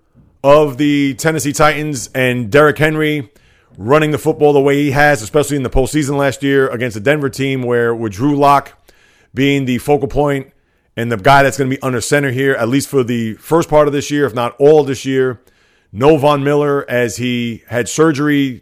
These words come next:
to fix a tendon that was in his ankle.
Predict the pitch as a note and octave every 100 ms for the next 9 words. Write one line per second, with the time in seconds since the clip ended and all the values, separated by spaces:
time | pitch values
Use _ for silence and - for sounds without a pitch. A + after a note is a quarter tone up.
0 | - C3+ B2+ A#2+ A2+ - _ _ _ _
1 | _ _ _ _ - E3 - G2 D#3 E3
2 | D#3 D3+ C#3+ A2 _ _ _ _ _ _
3 | - C3+ C3 C3+ A2+ C#3 D#3 D#3 D3 C3